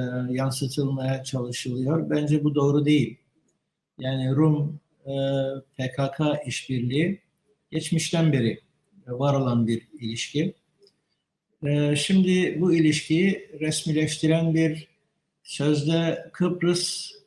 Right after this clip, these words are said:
Kürt Dayanışma Derneği adı altında bir, e, derneğe, e, temsilcilik açma yetkisi verilmiş.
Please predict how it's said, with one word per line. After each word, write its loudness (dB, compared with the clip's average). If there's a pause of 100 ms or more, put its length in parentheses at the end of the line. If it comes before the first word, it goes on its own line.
Kürt 2 (240)
Dayanışma 0
Derneği 0
adı -6
altında -4 (440)
bir, 0
e, -4
derneğe, 2 (520)
e, -2
temsilcilik 2
açma 0
yetkisi -4 (200)
verilmiş. -4